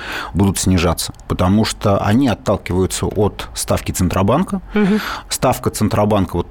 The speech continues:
Speaker 1: по-, на последнем заседании Центробанк снизил на двадцать пять сотых процента, да, и, соответственно, вслед за ним пойдут ставки по, а, депозитам.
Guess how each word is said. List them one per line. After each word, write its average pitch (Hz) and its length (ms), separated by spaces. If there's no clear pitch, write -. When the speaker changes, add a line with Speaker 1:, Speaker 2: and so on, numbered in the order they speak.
Speaker 1:
по-, 101 80
на 98 100
последнем 92 360
заседании 92 400
Центробанк 92 460
снизил 87 300
на 85 280
двадцать 87 360
пять 87 180
сотых - 260
процента, 214 540
да, 127 320
и, - 60
соответственно, 110 440
вслед 104 260
за 104 100
ним 139 160
пойдут 90 400
ставки - 360
по, 98 460
а, 92 580
депозитам. 87 540